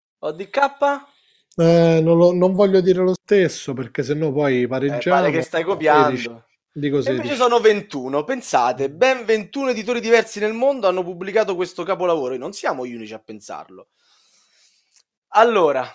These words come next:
Speaker 1: quante sono le carte locazione di Frutta Fatata? State ancora uno pari, eh?
Speaker 2: Che sono le carte locazione, mo?
Speaker 1: Eh, le, le, le carte locazione sono quelle su cui ci metti il piruletto e fai l'azione, no?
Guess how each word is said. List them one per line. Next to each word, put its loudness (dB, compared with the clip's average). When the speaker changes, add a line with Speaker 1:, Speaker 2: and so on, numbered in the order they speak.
Speaker 1:
quante -2
sono 0
le -2
carte -2
locazione -2
di -12
Frutta -6
Fatata? 0
State -6
ancora -2
uno -4
pari, -8
eh? -6
Speaker 2:
Che 2
sono -2
le -2
carte -4
locazione, -8
mo? -16
Speaker 1:
Eh, -20
le, -12
le, -10
le -2
carte -2
locazione -2
sono -6
quelle -2
su -14
cui -14
ci -12
metti -10
il -14
piruletto -6
e -12
fai -4
l'azione, -8
no? -6